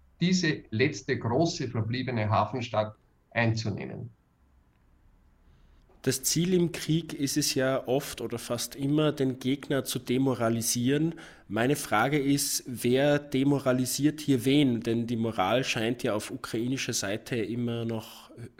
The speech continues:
Speaker 2: größer zu sein.
Speaker 1: Diese psychologische Kampfführung und diese gegenseitige Demoralisierung spielt eine ganz große Rolle in diesem Zusammenhang. Und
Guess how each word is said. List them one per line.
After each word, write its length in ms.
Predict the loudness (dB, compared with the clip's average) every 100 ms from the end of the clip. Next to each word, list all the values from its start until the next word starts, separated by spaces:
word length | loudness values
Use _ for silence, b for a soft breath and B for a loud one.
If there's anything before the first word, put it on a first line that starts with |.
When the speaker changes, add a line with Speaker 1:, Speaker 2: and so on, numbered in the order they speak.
| -2
Speaker 2:
größer 400 | 2 2 2 -4
zu 120 | -6
sein. 280 | -6 -8 -10 -18 _ _ _ _ _ _ _ _ _ _ _ _ _ _ _ _ _ _ _ _ _ _
Speaker 1:
Diese 220 | -2 -2
psychologische 840 | 0 -4 -2 2 4 4 4 0 -4
Kampfführung 720 | -2 -4 -4 -4 0 2 2
und 140 | 0
diese 240 | -2 -2 -2
gegenseitige 960 | -2 -2 -2 -2 -4 -4 -4 -4 -6 -4
Demoralisierung 920 | -2 0 2 2 2 0 -2 -4 -2 -2
spielt 260 | -2 -4
eine 220 | 0 -2 0
ganz 340 | 0 0 -2
große 380 | -6 -6 -6 -6
Rolle 260 | -6 -6
in 160 | -6 -6
diesem 300 | -6 -6 -6
Zusammenhang. 800 | -8 -8 -6 -2 0 2 0 -4 B B B _ -4
Und 640 | 0 2 4 2 0